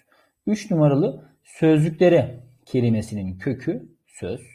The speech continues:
Söz kelimesine lük yapım eki getirilmiş ve ler çekim eki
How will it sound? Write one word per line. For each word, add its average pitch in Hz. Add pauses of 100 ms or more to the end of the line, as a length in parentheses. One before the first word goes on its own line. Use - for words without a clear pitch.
(1040)
Söz 156
kelimesine 175 (1500)
lük 151
yapım 127
eki 135
getirilmiş 175 (500)
ve 131 (240)
ler 131
çekim 143
eki 170